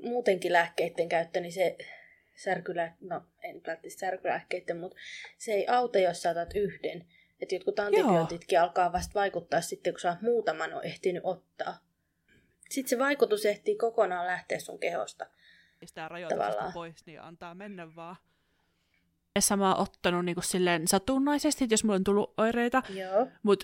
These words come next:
Speaker 2: nyt mä oon ruvennut ottaa sen joka aamu ihan sen takia, koska mulle tulee ne oireet.
Speaker 1: Niin.
Speaker 2: Ja siis viime viikolla mulla niinku silmässä, siis mulla näytti jonkin joku näärännäppö, tiedätkö,
Speaker 1: Joo.
Speaker 2: silmäluomessa. Mut sit mä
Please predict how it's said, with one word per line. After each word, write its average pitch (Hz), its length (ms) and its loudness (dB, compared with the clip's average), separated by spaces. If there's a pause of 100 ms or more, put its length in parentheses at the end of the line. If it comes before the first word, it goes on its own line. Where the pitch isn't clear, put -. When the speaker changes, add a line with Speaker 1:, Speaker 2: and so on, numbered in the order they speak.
(120)
Speaker 2:
nyt 220 200 6
mä 220 80 6
oon 202 100 6
ruvennut 185 260 4
ottaa 170 240 0
sen 185 180 2
joka 170 260 2
aamu 170 280 4
ihan 226 200 4
sen 359 120 6
takia, - 160 0
koska - 200 -2
mulle 277 180 4
tulee 214 260 6
ne 175 120 0
oireet. 165 420 2
Speaker 1:
Niin. 262 280 -6 (420)
Speaker 2:
Ja 220 60 4
siis 220 220 4 (440)
viime 285 440 2
viikolla 170 580 4 (640)
mulla 214 180 8
niinku 214 380 2 (440)
silmässä, 214 640 2
siis 214 300 -2
mulla 262 300 8
näytti 269 280 6
jonkin 220 220 8
joku 220 140 4
näärännäppö, 214 640 4
tiedätkö, 311 440 2
Speaker 1:
Joo. 415 160 0
Speaker 2:
silmäluomessa. 226 720 4 (420)
Mut 294 120 2
sit - 180 0
mä 240 80 6